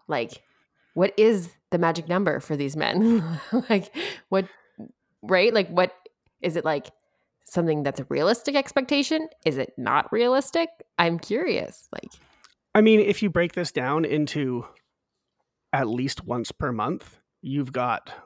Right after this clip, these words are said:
Speaker 2: forty-six percent of guys getting at least one blowjob a month.
Speaker 1: Right.
Speaker 2: With, uh,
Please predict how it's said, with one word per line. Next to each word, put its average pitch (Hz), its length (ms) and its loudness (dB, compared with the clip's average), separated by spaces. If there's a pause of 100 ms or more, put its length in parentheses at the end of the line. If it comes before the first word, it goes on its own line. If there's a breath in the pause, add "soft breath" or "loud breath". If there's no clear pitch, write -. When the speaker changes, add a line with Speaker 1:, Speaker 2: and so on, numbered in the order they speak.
Speaker 2:
forty-six 160 760 -4
percent 120 380 -4
of 95 300 -6
guys 104 500 -4
getting 117 340 -6
at 101 140 -6
least 123 420 -4
one 110 200 -4
blowjob 101 360 -6
a 101 40 -8
month. 78 340 -12 (880)
Speaker 1:
Right. - 320 -8 (420 soft breath)
Speaker 2:
With, 131 520 -4 (1120)
uh, 98 640 -4